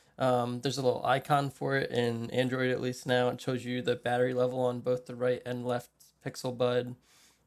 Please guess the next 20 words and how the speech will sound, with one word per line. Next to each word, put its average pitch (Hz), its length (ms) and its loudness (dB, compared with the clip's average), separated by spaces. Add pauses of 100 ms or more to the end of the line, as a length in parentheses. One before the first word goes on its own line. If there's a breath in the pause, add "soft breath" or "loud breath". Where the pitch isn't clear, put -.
Uh, 117 200 -2
there's 120 180 -8
a - 40 -20
couple 127 260 -4
other 123 180 -2
features 127 480 -10
in 127 140 -6
there, 120 200 -6
too. 120 360 -4 (380 soft breath)
I'll 123 100 0
get 120 120 -8
into 120 220 0
them. 117 340 -4 (180)
But 127 280 0
this 127 140 -6
case 127 340 -2
charges 131 580 -2
your 131 300 -2
Pixel - 420 -4
Buds. 127 440 0